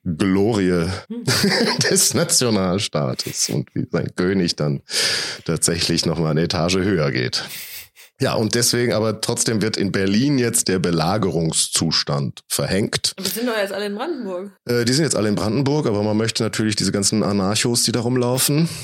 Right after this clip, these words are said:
Speaker 1: äh, und angeblich die Nationalversammlung unter Druck gesetzt haben, jetzt nicht mehr auf der Straße haben.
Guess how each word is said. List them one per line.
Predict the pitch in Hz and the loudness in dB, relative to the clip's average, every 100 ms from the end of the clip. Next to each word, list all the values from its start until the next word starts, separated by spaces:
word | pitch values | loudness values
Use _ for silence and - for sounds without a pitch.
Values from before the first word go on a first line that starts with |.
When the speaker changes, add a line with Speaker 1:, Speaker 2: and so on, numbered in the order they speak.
| - - - | -12 -10 -6
Speaker 1:
äh, | |
und | 85 107 107 92 107 | -2 0 0 0 0
angeblich | 85 101 101 104 | 0 -2 -2 -2
die | 95 | 0
Nationalversammlung | 95 85 80 - 113 113 104 | 0 0 0 0 0 2 0
unter | 92 92 | 0 0
Druck | 107 - | -2 -2
gesetzt | 104 113 - - | -2 0 0 0
haben, | 95 92 92 92 - | -2 0 0 -2 -4
jetzt | 95 - | -2 2
nicht | 135 131 | 0 2
mehr | 113 | 0
auf | |
der | - | 0
Straße | 104 101 95 - | 0 0 0 0
haben. | 76 76 90 127 | 0 0 2 2